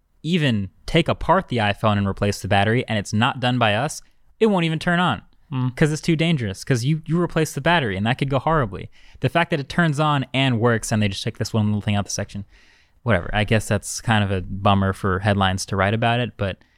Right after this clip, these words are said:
Speaker 1: batteries are tough, man.
Speaker 2: Yeah, so Louis Rossmann talking about this, his main thing was that third-party batteries, while not being able to, pretty much,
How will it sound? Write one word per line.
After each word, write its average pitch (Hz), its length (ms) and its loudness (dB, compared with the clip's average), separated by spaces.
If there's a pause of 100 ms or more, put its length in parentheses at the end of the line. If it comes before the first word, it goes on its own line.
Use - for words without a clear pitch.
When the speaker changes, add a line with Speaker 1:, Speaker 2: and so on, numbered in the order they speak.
(420)
Speaker 1:
batteries 160 380 0
are 170 100 -2 (300)
tough, 185 240 0
man. 151 220 0 (440)
Speaker 2:
Yeah, 143 180 2 (140)
so 127 520 0 (180)
Louis 135 240 0
Rossmann 120 340 -2
talking 117 360 0
about 107 260 -4
this, 104 340 -10 (300)
his 170 280 0
main 185 180 0
thing 147 200 2
was 131 180 0
that 117 380 0 (540)
third-party 147 520 0
batteries, 120 520 0
while 117 340 2
not 110 420 0
being 117 300 0
able 110 320 -4
to, 113 360 -6 (640)
pretty 185 140 2
much, 156 200 0